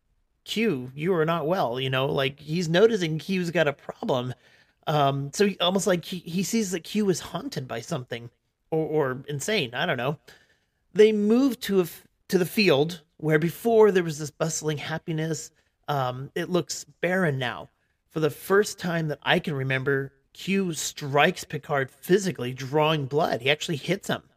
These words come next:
Then Q tells Picard that this is not a lesson. It's a penance. And then that song plays again, that Je ne regrette rien. It starts to play again b-,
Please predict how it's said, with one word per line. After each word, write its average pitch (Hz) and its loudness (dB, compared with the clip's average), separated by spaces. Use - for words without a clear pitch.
Then 185 -2
Q 175 -6
tells 147 -6
Picard 135 -2
that 135 -8
this 147 -8
is 151 -10
not 143 -4
a 143 -6
lesson. 131 -6
It's - -8
a 151 -8
penance. - -2
And 160 0
then 185 2
that 180 -2
song 180 0
plays 151 0
again, 143 0
that 131 -4
Je 151 0
ne 151 2
regrette 147 4
rien. 160 0
It 175 0
starts 202 2
to 208 -4
play 220 4
again 147 0
b-, 156 -6